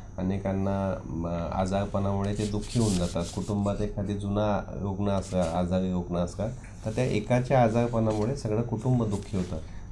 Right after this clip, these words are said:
अशा लोकांनी होमिओपॅथिक स्वतःचे जुने आजार होमिओपॅथीच्या माध्यमातून मिटून घ्यावे, कमी पैशात आणि चांगल्या किफायतशीर पद्धतीने आणि कुठलाही साईड इफेक्ट न होता. होमिओपॅथीने जर आजार मिटला, तर तुमच्या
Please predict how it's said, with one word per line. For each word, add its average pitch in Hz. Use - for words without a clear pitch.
अशा 110
लोकांनी 120
होमिओपॅथिक 107
स्वतःचे 113
जुने 117
आजार 104
होमिओपॅथीच्या 101
माध्यमातून 98
मिटून 107
घ्यावे, 87
कमी 101
पैशात 101
आणि 95
चांगल्या 95
किफायतशीर 101
पद्धतीने 101
आणि 117
कुठलाही 113
साईड 104
इफेक्ट 101
न 95
होता. 92
होमिओपॅथीने 107
जर 110
आजार 101
मिटला, 110
तर 101
तुमच्या 110